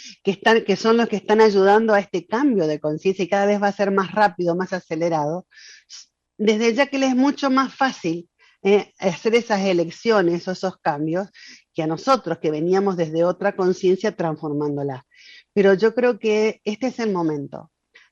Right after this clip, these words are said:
de que es cierto, puede dar miedo a muchas personas, a, a todos nos, en algún aspecto quizá nos da miedo, eh, puede, puede dar sensaciones, pero pará, esto,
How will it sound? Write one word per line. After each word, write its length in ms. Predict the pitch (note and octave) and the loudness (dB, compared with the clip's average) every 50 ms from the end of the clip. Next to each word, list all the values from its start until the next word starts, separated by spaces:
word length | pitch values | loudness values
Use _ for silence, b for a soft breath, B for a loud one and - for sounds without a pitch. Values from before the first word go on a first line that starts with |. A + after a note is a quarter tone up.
| _ | _
de 320 | - E3+ F3+ F3+ F3 E3+ - | -6 -2 -2 -2 -2 -2 -6
que 400 | - F3 E3+ E3 E3+ E3+ D#3 - | -6 -4 -2 -2 -2 -2 -2 -2
es 200 | - G#3+ G#3+ - | -4 -4 -4 -6
cierto, 760 | - - C4 C4 C4 A#3+ G#3 F3 _ - D3+ C#3+ C#3 C3+ E3 _ | -10 -6 -4 -2 -2 -2 -2 -4 _ -8 -6 -6 -6 -8 -10 _
puede 260 | - F#3 F#3 F#3 E3+ E3+ | -4 -2 0 0 0 0
dar 220 | F3 E3+ D#3+ E3 | 0 -2 -2 -2
miedo 340 | F3 F3+ G3 G3 F#3+ F#3 F#3 | -2 0 0 2 2 0 0
a 60 | E3+ | -2
muchas 320 | E3+ E3+ E3+ - E3 D#3 | -2 -4 -6 -8 -12 -20
personas, 840 | _ - D#3 D#3+ - - G3 G3 F#3+ F#3+ F#3 F#3 F#3+ F3+ E3+ C#3+ C#3+ D3+ - - | _ -16 -16 -14 -8 -4 0 0 0 0 0 -2 -4 -6 -10 -12 -14 -16 -16 -12
a, 100 | D#3+ D#3 | -12 -8
a 80 | C#3+ | -2
todos 260 | - G#3 A3 G#3 F#3+ | 2 4 4 6 4
nos, 160 | D#3+ E3+ D#3+ D#3 | 4 2 0 0
en 120 | E3 E3 | -2 -2
algún 240 | E3 E3+ F3 F3+ F3+ | -2 0 2 2 2
aspecto 360 | F3 - F#3 F3+ E3 F#3 D#3+ | 0 -2 -4 -4 -4 -4 -6
quizá 280 | D#3 D#3 - - D#3+ D#3+ | -6 -8 -6 -4 -4 -4
nos 140 | D#3 D3 | -2 -4
da 120 | C#3 D#3 D3 | -4 -4 -2
miedo, 460 | D#3 E3 F3 E3+ E3 D#3+ E3 F#3+ - B B B B B B B B B B B - | 0 0 2 2 2 0 -2 -4 -6 B B B B B B B B B B B -8
eh, 380 | - D#3 D3+ D3 D3 - - B B B A3+ B B B B B _ _ | -6 -4 -4 -4 -6 -8 -10 B B B -20 B B B B B _ _
puede, 840 | - G3 F#3+ F#3+ F#3+ G3 F#3+ F#3+ F#3 F#3 F#3 F3+ F3+ F3 E3+ - _ - | 2 6 6 8 8 8 8 8 8 8 6 6 6 4 2 0 _ -6
puede 260 | F#3+ F#3+ F#3+ F#3+ F#3+ | -4 -2 0 2 4
dar 220 | F#3+ F#3 F#3+ G3+ G3 | 4 4 4 2 0
sensaciones, 680 | G3+ G3 F3+ - E3+ D#3+ - - F#3+ F#3 F#3 F3+ E3+ - | -2 -4 -6 -6 -6 -8 -4 -2 0 0 0 0 -2 -4
pero 180 | - D#3 D#3+ - | -4 -4 -4 -2
pará, 320 | - D#3+ E3 E3+ D#3+ D#3 | -2 -2 -2 -2 -4 -4
esto, 400 | D3+ E3 - - F#3 F3+ F3 D#3 | -8 -10 -10 -8 -6 -6 -6 -6